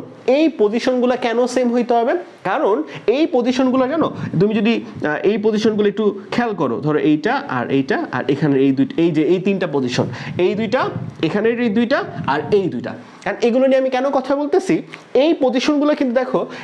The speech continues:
এটা হচ্ছে গিয়ে প্রথম সারি দ্বিতীয় কলাম, এটা কি দ্বিতীয় সারি প্রথম কলাম, এই যে এই পার্টটা, ঠিক আছে? এই দুইটা আমার সেম হইতে হয়, ঠিক আছে? তাহলে এই দুইটা আমার সেম হইতে হয়, হ্যাঁ? এই জন্য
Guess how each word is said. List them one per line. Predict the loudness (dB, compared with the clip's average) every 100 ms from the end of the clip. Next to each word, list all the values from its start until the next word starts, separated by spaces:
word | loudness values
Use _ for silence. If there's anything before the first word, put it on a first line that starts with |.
| -4 0
এটা | 0
হচ্ছে | 0 -2 0
গিয়ে | -2 -4 -6 0
প্রথম | 0 2 0 2
সারি | 0 2 0 0 0
দ্বিতীয় | 2 2 2 2
কলাম, | -4 -6 -12 -18 -20 -20 -20 -20 -10 -6 -4 -2 0
এটা | 2 2
কি | 0 -2 -10 -4 0
দ্বিতীয় | 2 2 2 2
সারি | 0 2 0 0 2
প্রথম | 2 0 0
কলাম, | 0 2
এই | 2
যে | 4 2
এই | 0
পার্টটা, | -4 -6 -10 -10 -18 -4
ঠিক | -2 -2
আছে? | -4 -6 -6 0 2
এই | 4 4
দুইটা | 2 0 -2 -6 -6 -2
আমার | -2 -2 -2
সেম | -2 -2
হইতে | -6 -8 -6
হয়, | -6 -6 -4
ঠিক | -2 0
আছে? | -2 -6 -10 -4
তাহলে | -2 2 2
এই | 4 2
দুইটা | 0 0
আমার | 0 0 -2 -10 -2
সেম | 0 0
হইতে | -4 -4 -6
হয়, | -8 -10 -8 -4
হ্যাঁ? | -4 -6 -12 -2 0
এই | 2
জন্য | 2